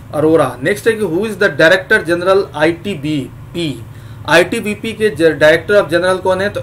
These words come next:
एस देसवाल, याद रखिएगा एस देसवाल। Next है कि who is the chief vigilance commissioner?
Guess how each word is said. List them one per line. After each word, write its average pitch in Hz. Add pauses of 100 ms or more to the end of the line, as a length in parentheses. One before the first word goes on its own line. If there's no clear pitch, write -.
एस 190
देसवाल, 151 (640)
याद 156
रखिएगा 180
एस 185
देसवाल। 147 (400)
Next 202
है 226
कि 208
who 165
is 233
the 202 (160)
chief 247 (100)
vigilance 185
commissioner? 160